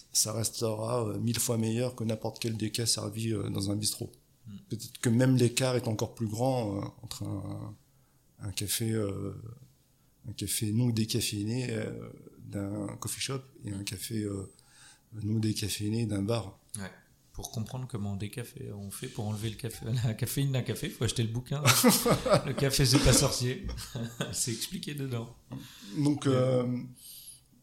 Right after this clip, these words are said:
Speaker 1: là, on a des clients qui, euh, qui sont contents de trouver, trouver du déca. Et on a aussi, bah, dans notre clientèle pro, euh, certains établissements qui, qui prennent aussi du déca.
Speaker 2: Hmm. Ok. Et tu proposes à manger aussi ici ?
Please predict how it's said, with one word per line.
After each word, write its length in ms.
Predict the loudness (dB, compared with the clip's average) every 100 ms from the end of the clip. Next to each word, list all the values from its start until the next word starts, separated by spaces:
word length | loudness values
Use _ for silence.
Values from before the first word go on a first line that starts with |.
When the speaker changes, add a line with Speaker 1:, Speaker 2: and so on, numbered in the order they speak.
| _ _ _ _ _ -8
Speaker 1:
là, 220 | -2 2
on 160 | 4 4
a 160 | 4
des 160 | 2 0
clients 480 | -2 0 2 2 2
qui, 300 | 0 0 2
euh, 580 | 0 0 -2 -2 -4 -6 -8 _ -20 -20 -20 -8
qui 120 | 0
sont 120 | 0 2
contents 300 | 0 2 0
de 80 | 0
trouver, 600 | 0 4 4 4 2 -2
trouver 200 | -2 -2
du 120 | 0
déca. 440 | 0 -2 -2 -6 -6
Et 80 | -2
on 160 | 0 0
a 60 |
aussi, 300 | 0 -2 -2 -2
bah, 280 | -2 -2 -4 -8 -14 -10 -6
dans 100 | -4
notre 180 | -4 -4
clientèle 340 | -6 -4 -6
pro, 340 | -6 -4 -2 0
euh, 340 | -2 -4 -8 -8 -10 -8
certains 320 | -6 -6 -4
établissements 560 | -4 -2 -4 -2 -4 -4
qui, 340 | -6 -6 -6 -6 -8 -12
qui 320 | -12 -10 -12 -14
prennent 200 | -6 -6
aussi 180 | -4 -4
du 100 | -6
déca. 260 | -8 -10 -12 -18 -12
Speaker 2:
Hmm. 560 | -12 -12 -18 -20 -16 -16
Ok. 220 | -14 -16 -16 -20 _ -10
Et 80 | -8
tu 100 | -8
proposes 300 | -8 -6 -6
à 40 | -6
manger 260 | -6 -8
aussi 200 | -10 -12
ici ? 240 | -12 -14